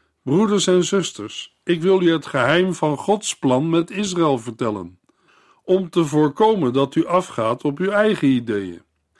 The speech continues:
Voorlopig moet een deel van de Israëlieten niets van Jezus Christus hebben. En dat duurt totdat de grote massa uit de andere volken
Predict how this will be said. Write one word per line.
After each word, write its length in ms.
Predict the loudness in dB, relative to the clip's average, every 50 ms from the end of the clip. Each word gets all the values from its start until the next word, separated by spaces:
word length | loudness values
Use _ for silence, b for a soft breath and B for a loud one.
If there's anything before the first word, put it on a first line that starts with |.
| b b b b b
Voorlopig 840 | b -8 -4 -2 0 0 2 2 2 2 2 2 0 -2 -2 -2 -4
moet 240 | -2 0 0 0 0
een 140 | -2 -2 0
deel 300 | 2 2 2 2 0 -2
van 200 | -4 -4 -4 -2
de 140 | -4 -4 -4
Israëlieten 840 | -4 -4 -4 -4 -4 -2 -2 -2 -2 -4 -6 -10 -10 -10 -14 -16 _ _
niets 400 | _ -2 0 0 0 0 -2 -4
van 200 | -2 0 0 2
Jezus 460 | 2 2 2 2 2 0 -2 -4 -6 -4
Christus 460 | -2 -2 -2 -2 -4 -8 -10 -10 -8
hebben. 320 | -10 -12 -12 -14 -18 -20 _ _ _ _ _ _ _ _ _ _ _ _ _
En 180 | _ -6 -2 0
dat 260 | 2 0 0 0 0
duurt 480 | 0 2 4 4 2 2 -2 -8 -8 -2
totdat 380 | -2 -2 0 2 0 -2 -2
de 100 | -2 -6
grote 460 | -6 -2 0 2 2 2 2 0 -2 0
massa 480 | 2 2 2 2 2 0 -2 -4 -4
uit 220 | -2 -2 -2 -2 -2
de 100 | -4 -2
andere 420 | -2 -2 -2 -2 -2 -2 -2 -2
volken 640 | -4 -6 -8 -8 -8 -6 -6 -6 -4 -4 -6 -8